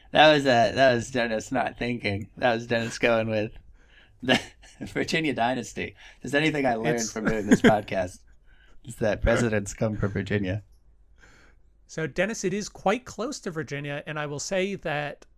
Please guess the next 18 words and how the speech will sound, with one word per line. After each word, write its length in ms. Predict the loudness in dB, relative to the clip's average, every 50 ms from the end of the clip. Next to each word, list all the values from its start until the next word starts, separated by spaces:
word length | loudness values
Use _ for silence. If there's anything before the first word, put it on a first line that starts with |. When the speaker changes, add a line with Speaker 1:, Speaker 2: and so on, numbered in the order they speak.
| _ _ _
Speaker 2:
every 240 | -6 -4 -2 -2 -4
time 320 | -4 -4 -4 -4 -4 -2 -2
we've 260 | -4 -4 -4 -4 -6
done 220 | -6 -6 -4 -6
this 200 | -6 -8 -8 -8 -4
game, 540 | -4 -4 -4 -4 -6 -8 -10 -14 -16 -18 _ _ _ _ _ _ _ _ _ _ _ _ _ _
I 180 | -6 -4 -4 -4
have 380 | -6 -6 -6 -6 -6 -8 -10 -10
said 540 | -10 -10 -8 -6 -2 0 0 0 -2 -4
something 540 | -8 -6 -6 -6 -8 -8 -8 -8 -8 -8 -8
specific 720 | -10 -12 -10 -10 -8 -8 -6 -6 -6 -6 -8 -10 -10 -12 _ _ _ _ _ _
that 160 | -6 -4 -4
I 100 | -4 -6
did 260 | -6 -8 -10 -10 -8 -6
not 260 | -6 -6 -6 -6 -8
say 280 | -10 -8 -8 -8 -8
this 220 | -8 -10 -12 -12 -12
time. 300 | _ -18 -20 -18 -20